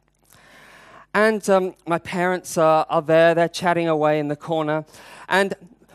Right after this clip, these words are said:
I've got my lovely leek and potato soup. And then,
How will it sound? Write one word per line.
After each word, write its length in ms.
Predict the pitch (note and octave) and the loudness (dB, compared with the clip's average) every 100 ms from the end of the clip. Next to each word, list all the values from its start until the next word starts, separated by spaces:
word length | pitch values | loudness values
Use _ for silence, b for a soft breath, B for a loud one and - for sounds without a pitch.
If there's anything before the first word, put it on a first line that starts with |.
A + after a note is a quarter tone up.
| - | -2
I've 240 | A3+ D#4+ - | 2 2 2
got 160 | A#3 | 0
my 160 | G3 G3 | 2 2
lovely 420 | F#3 G#3+ G#3 G#3 | 4 2 2 0
leek 320 | F#3 A3+ A3 | 0 -2 -2
and 120 | G#3+ | -6
potato 340 | G3 - G3 F3 | -8 -4 -2 -2
soup. 340 | D3+ D#3 B2 _ B B B B B B B B - | -4 -8 -10 _ B B B B B B B B 0
And 160 | C#4 | 4
then, 300 | D4 C#4+ C4+ | 4 4 0